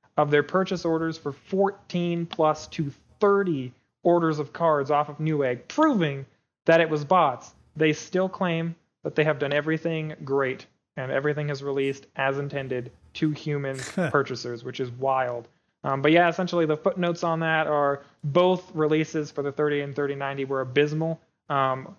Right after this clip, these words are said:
Speaker 1: horribly managed by the retailers, taken advantage of by scalpers. Uh, Nvidia has not had great answers on manufacturing. They just say that they're working on it. Um, and the thirty ninety is a seventeen hundred dollar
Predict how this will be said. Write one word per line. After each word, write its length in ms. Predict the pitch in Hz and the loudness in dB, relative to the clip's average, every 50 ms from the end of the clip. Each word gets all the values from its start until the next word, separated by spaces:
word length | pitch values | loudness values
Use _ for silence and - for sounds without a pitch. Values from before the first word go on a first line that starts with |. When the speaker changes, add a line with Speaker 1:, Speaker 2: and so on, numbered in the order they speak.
| _ _ | _ _
Speaker 1:
horribly 380 | 175 170 180 180 170 165 156 151 | 2 4 4 4 4 2 0 0
managed 360 | 151 151 151 147 143 139 139 | 0 0 -2 -2 -4 -2 0
by 120 | 147 143 | 0 0
the 80 | 139 139 | 0 0
retailers, 760 | 143 147 147 147 156 151 143 143 143 139 139 135 135 - - _ _ _ _ _ - | -2 -4 -4 -2 -2 -2 -2 0 0 0 -2 -2 -2 -6 -14 _ _ _ _ _ -2
taken 280 | - 165 165 175 165 156 | 0 0 2 2 0 0
advantage 360 | 143 139 151 147 143 147 139 | 0 0 0 -2 -2 -2 -4
of 160 | 151 139 139 | -6 -2 -2
by 120 | 143 135 139 | -2 -2 -2
scalpers. 800 | - - - 147 143 143 143 - 147 143 139 139 135 135 - - _ _ _ _ _ _ _ _ _ _ _ _ _ _ - | -4 -2 2 2 2 2 2 -2 -4 -4 -2 -4 -6 -8 -14 -20 _ _ _ _ _ _ _ _ _ _ _ _ _ _ -2
Uh, 120 | 160 147 143 | 0 2 2
Nvidia 440 | 147 151 151 143 156 156 156 151 147 | 2 2 2 2 2 4 4 2 2
has 340 | 156 151 147 139 - - _ _ _ _ _ _ _ _ _ _ _ _ _ _ _ | 2 0 0 -2 -6 -14 _ _ _ _ _ _ _ _ _ _ _ _ _ _ _
not 220 | 165 165 180 180 175 | 2 4 4 6 4
had 200 | 175 165 156 147 | 4 2 0 2
great 240 | 147 156 170 170 | 2 2 4 4
answers 480 | 180 180 180 180 180 - 180 180 180 170 | 2 2 0 -2 -4 -4 -6 -6 -6 -6
on 200 | - - 160 160 | -2 -2 -2 0
manufacturing. 880 | 160 165 165 170 175 170 - 170 175 175 - - 180 175 175 180 180 165 | 0 -2 -2 -2 -2 0 0 0 -2 -2 -4 -6 -6 -4 -6 -6 -8 -4
They 120 | 147 139 131 | -2 -2 -2
just 180 | 135 143 139 | -2 -4 -4
say 80 | - 147 | -4 -4
that 140 | 143 143 - | -4 -2 -4
they're 100 | 143 135 | -4 -4
working 380 | 131 143 156 156 - 170 165 | 0 0 0 0 0 -4 -4
on 180 | 165 170 175 175 | -2 -4 -4 -4
it. 180 | 180 175 - - _ _ _ _ _ _ _ _ - | -4 -6 -8 -12 _ _ _ _ _ _ _ _ -2
Um, 580 | 147 139 139 135 135 135 131 127 127 127 131 - _ _ _ _ _ _ _ | 0 0 0 0 -2 -2 -2 -4 -4 -6 -10 -14 _ _ _ _ _ _ _
and 500 | - 147 143 143 139 139 139 135 135 135 131 | -2 0 0 0 0 -2 -4 -6 -8 -6 -4
the 100 | 143 139 | -4 -4
thirty 380 | 139 - - 156 151 143 143 | -4 0 0 2 2 2 0
ninety 580 | 139 139 139 139 143 139 135 135 131 131 135 139 | -2 -2 -4 -6 -4 -2 -2 -2 0 -2 -4 -4
is 540 | - 143 139 135 135 131 127 127 131 131 135 - | -2 -2 -2 0 -2 -2 -4 -4 -8 -10 -10 -6
a 360 | 139 135 135 131 127 127 127 | -4 -4 -4 -4 -4 -6 -8
seventeen 580 | 123 - - 156 147 139 143 139 - 143 143 | -10 -4 -2 -2 -2 0 -4 -10 -10 -10 -10
hundred 320 | 131 139 139 135 135 135 131 | -8 -8 -8 -6 -6 -6 -4
dollar 480 | 131 127 127 127 127 127 127 123 123 | -2 -2 -2 -2 -4 -4 -6 -8 -10